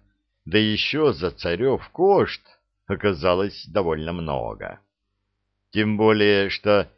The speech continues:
все переселенцы на десять лет освобождались от всех тягот и выплат. А климат на Дальнем Востоке ничуть не хуже северного. Один галеон и три флейта также должны были остаться там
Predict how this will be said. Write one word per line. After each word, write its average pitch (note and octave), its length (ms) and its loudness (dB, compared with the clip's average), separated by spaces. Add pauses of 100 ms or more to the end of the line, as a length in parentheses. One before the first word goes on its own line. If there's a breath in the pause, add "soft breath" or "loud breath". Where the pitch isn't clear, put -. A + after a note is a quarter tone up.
(180)
все G2+ 300 0
переселенцы F#2 880 -4 (300)
на G#2 160 0
десять F#2 420 -4
лет C3 340 -2
освобождались G2 880 0
от F#2+ 160 -2
всех - 360 -8
тягот G#2+ 600 0
и C3+ 100 -8
выплат. C#2+ 520 -8 (840)
А G#2+ 140 2
климат D3 520 -2 (160)
на G2+ 160 -2
Дальнем F2+ 340 0
Востоке F2 600 -4 (500)
ничуть F2+ 460 -6
не G#2+ 100 -2
хуже E2 360 -6
северного. D2 840 -4 (1500)
Один D3 440 0
галеон C#3 440 4
и B2+ 100 0
три A2+ 220 -4
флейта B2+ 540 -2
также A#2 500 2
должны G2 360 -2
были F#2 180 -2
остаться F#2+ 600 0
там E2 560 -4